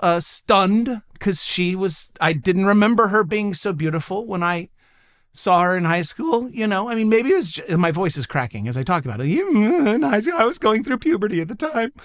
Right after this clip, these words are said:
I don't know. Maybe it was just that it seemed creepy, like a college guy, you know, and a high school girl or something, even though, yeah, I, anyhow, I,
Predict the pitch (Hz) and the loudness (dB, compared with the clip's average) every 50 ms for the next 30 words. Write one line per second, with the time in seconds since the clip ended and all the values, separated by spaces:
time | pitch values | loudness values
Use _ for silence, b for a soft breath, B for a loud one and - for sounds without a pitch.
0 | B B B B B B B B B B B B B B B _ 220 226 262 269 | B B B B B B B B B B B B B B B _ 2 2 2 2
1 | 233 170 143 165 214 233 247 247 240 220 143 214 233 196 - - 202 185 180 156 | 2 0 0 2 2 2 2 2 0 0 0 0 -2 -2 -2 -2 -4 -4 -4 -4
2 | - 190 185 156 - 233 220 208 147 196 190 185 180 170 160 151 147 151 185 185 | -4 -4 -4 -4 -2 -2 -2 0 0 0 0 2 2 0 0 -2 -2 0 2 2
3 | 180 170 170 165 147 180 170 160 160 156 156 156 151 151 147 156 160 156 156 147 | 2 2 0 -2 -2 2 2 4 4 4 2 0 -2 -2 -2 -2 -2 -2 -2 -2
4 | 143 147 165 160 151 - 180 160 147 139 165 156 147 147 147 - 175 160 160 - | 0 0 0 0 0 -2 -2 -2 -2 0 0 0 0 0 0 0 -2 -2 -2 -2
5 | - 170 143 147 147 151 147 143 135 135 135 - - 175 - - - - - - | -2 -2 -2 -2 0 0 -2 -2 -2 -4 -4 -4 -4 -6 -6 -8 -10 -8 -4 -2
6 | 185 185 139 - - - - - - - 190 - | -2 -2 -2 -4 -6 -6 -6 -2 0 0 0 0